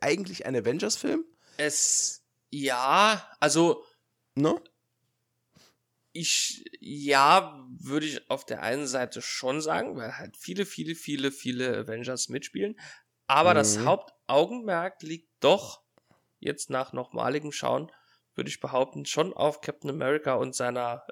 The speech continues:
Speaker 2: äh, Crew, also Bucky und, äh, Falcon.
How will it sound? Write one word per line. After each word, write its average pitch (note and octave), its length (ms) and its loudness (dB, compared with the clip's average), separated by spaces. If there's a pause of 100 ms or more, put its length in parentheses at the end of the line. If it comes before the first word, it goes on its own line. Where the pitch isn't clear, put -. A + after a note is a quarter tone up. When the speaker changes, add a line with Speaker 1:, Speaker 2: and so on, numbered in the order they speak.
Speaker 2:
äh, B2 280 -4
Crew, D3+ 340 -2
also A#2+ 240 -4
Bucky B2 480 -8
und, G2 200 -12 (1300)
äh, B2+ 320 -4
Falcon. C3 560 -4